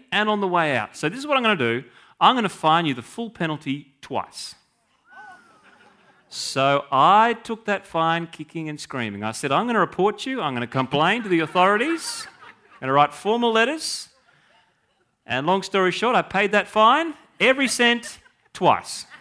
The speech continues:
But I had another moment some years later, and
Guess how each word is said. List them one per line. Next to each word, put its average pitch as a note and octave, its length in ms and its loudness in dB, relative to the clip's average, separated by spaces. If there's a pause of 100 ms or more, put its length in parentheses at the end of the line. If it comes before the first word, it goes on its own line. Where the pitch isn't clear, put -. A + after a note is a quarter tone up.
(3250)
But G#3 100 6
I B3+ 120 10
had C4 180 4
another C4 480 8
moment F3+ 400 6
some A3+ 360 2
years A3+ 280 0
later, B2 480 2 (1080)
and C#3+ 420 0